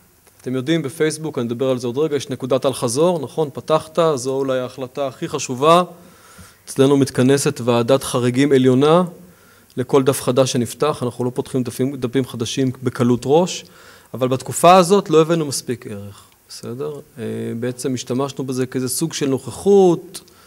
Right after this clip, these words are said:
הייתי אומר כ-, כמשהו שהוא בן דמותו של אתר האינטרנט מהדור הישן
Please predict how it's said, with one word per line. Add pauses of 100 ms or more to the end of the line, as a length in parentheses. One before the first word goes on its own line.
(400)
הייתי
אומר
כ-, (280)
כמשהו
שהוא
בן
דמותו
של
אתר
האינטרנט
מהדור
הישן